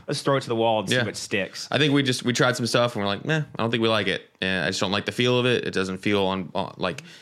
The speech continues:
Speaker 2: D N A to us." And so, yeah, we, you know, we were already kinda feeling like we need to make some changes. And that's kind of,
Speaker 1: Yeah.
Speaker 2: uh, a, a lot of st-, a lot of covid kind of, like, pressed the issue on a lot of stuff, you know, forced us to make some decisions we didn't wanna
Speaker 1: It
Speaker 2: make.
Speaker 1: accelerated
Speaker 2: <laughs> Yeah.
Speaker 1: things quite a bit.
Speaker 2: Yeah.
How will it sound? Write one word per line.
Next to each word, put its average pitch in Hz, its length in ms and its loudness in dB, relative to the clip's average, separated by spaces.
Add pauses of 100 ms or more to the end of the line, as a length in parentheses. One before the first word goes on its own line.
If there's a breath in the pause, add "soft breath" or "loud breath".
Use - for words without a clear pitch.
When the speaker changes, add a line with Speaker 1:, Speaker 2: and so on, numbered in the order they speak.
(220 loud breath)
Speaker 2:
D 104 180 0
N 92 100 2
A 98 160 2
to 104 80 2
us." 104 320 2
And 92 100 -6
so, 90 480 0
yeah, 123 240 0
we, 98 340 0
you 92 120 -2
know, 90 80 -2
we 98 120 2
were 104 120 4
already 107 240 2
kinda 95 180 -2
feeling 92 220 0
like 92 160 -2
we 95 80 0
need 90 60 -2
to 92 60 -2
make 92 140 -2
some 92 120 -4
changes. 92 340 -2
And 92 80 0
that's 90 180 -2
kind 92 200 -2
of, 87 220 -6 (340 loud breath)
Speaker 1:
Yeah. 104 120 -2 (220)
Speaker 2:
uh, - 200 -4
a, 90 60 -2
a - 20 0
lot 95 280 2
of 92 80 -2
st-, - 120 -12
a - 40 -4
lot 98 160 2
of 95 80 -2 (640)
covid 117 420 2
kind 110 160 2
of, 95 240 0
like, 92 220 -2
pressed - 300 -2
the 98 100 0
issue 98 240 -2
on 90 60 -2
a 90 40 -4
lot 95 220 2
of 95 60 -4
stuff, 95 420 -2
you 95 80 -8
know, 92 140 -4
forced 101 360 -2
us 98 100 -4
to - 80 -4
make 95 140 -2
some 98 120 -4
decisions 92 380 -2
we 90 80 -4
didn't 113 260 -2
wanna 101 180 0
Speaker 1:
It - 20 0
Speaker 2:
make. 95 100 0
Speaker 1:
accelerated 107 640 2
Speaker 2:
<laughs> 156 40 2
Yeah. 95 240 4
Speaker 1:
things 95 120 -2
quite 117 240 0
a 101 40 0
bit. 95 320 -2
Speaker 2:
Yeah. 90 360 2